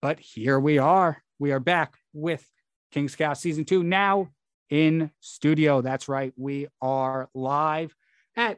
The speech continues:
ninety point three W M S C Upper Montclair. I am your host, as always, King-, Kingpin, A K A the parentheses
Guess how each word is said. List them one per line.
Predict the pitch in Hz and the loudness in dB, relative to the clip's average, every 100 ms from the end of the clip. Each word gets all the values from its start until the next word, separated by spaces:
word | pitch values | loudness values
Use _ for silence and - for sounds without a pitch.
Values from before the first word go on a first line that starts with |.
| - | -4
ninety | 160 143 | -2 -2
point | 131 135 131 | -2 -6 -2
three | 135 135 | -4 -2
W | 131 135 127 - | -4 -2 -2 -6
M | 139 135 | -8 -8
S | 139 131 - | -8 -8 -8
C | - 185 180 180 - | -4 -2 0 -4 -4
Upper | 170 185 175 160 _ | -4 -2 -4 -6 _
Montclair. | 143 131 131 - 196 196 190 185 _ _ _ - | -6 -4 -6 -6 -2 0 -2 -4 _ _ _ 0
I | 269 233 | 2 2
am | 185 | 0
your | |
host, | 143 143 151 | -2 -4 -4
as | 143 | -6
always, | 170 160 147 _ | -4 -4 -6 _
King-, | - 247 233 - _ _ _ _ _ _ _ _ | -6 -4 -4 -12 _ _ _ _ _ _ _ _
Kingpin, | - 277 226 208 196 | 2 2 4 0 0
A | 214 | -2
K | 202 180 | 0 -2
A | 165 | -2
the | |
parentheses | 135 175 156 135 156 143 | -2 -4 -6 -8 -8 -8